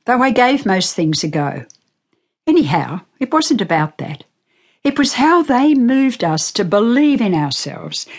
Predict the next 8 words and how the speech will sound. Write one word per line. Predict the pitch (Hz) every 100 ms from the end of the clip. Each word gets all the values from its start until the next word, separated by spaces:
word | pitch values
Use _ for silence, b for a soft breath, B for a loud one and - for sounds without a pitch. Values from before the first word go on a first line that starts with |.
| B
and | 226 226
believe | 233 262 269 269 269 277 B B B
we | 233
could | 247 262 202 175
do | 277 302 320
things | - - 247 240 233
that | - 185 -
mattered. | 165 156 - - -